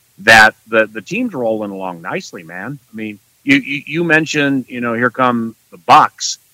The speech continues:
off a bye. I mean, it's Tom Brady off a bye and a two-game losing streak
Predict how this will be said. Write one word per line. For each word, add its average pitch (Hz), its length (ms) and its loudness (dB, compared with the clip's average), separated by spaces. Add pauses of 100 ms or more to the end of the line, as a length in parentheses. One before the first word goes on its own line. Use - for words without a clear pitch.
(300)
off 113 220 2
a 95 80 -6
bye. 101 640 4 (120)
I 117 60 -16
mean, 113 240 -8
it's 107 160 -14
Tom 143 260 2
Brady 123 320 4
off 113 220 -2
a 95 80 -12
bye 107 580 0
and 117 480 -6 (360)
a 107 140 -6
two-game 101 600 -4
losing 98 480 -4
streak 92 400 -6